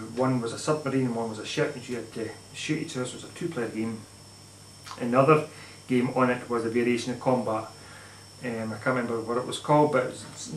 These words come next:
basically exactly the same. You had two tanks, and you could have different variations of that game on it. Um, and my mother never ever pl-,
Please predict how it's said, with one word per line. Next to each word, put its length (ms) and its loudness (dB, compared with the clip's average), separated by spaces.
basically 380 4
exactly 440 8
the 60 -2
same. 240 -4
You 80 -4
had 80 -10
two 160 0
tanks, 420 0
and 80 -4
you 60 -8
could 100 -10
have 220 2
different 260 -2
variations 480 -2
of 60 -4
that 200 -2
game 280 0
on 160 4
it. 280 -8
Um, 640 8
and 220 2
my 60 4
mother 340 10
never 240 10
ever 200 6
pl-, 180 -8